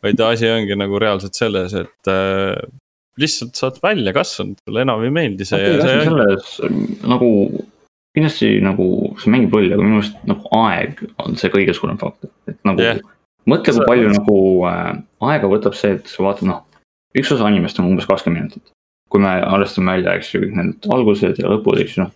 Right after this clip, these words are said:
Speaker 2: kuskil kakskümmend neli, kuskil sinna kanti, vaata. Nüüd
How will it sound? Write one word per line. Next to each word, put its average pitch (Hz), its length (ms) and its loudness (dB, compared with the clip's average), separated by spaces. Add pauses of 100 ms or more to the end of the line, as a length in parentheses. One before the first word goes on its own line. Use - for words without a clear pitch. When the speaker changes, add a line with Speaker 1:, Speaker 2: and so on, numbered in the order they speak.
Speaker 2:
kuskil - 280 -2
kakskümmend 92 320 -2
neli, 90 280 0
kuskil - 260 -6
sinna 90 240 -2
kanti, - 260 -6
vaata. - 300 -16 (920)
Nüüd 104 340 2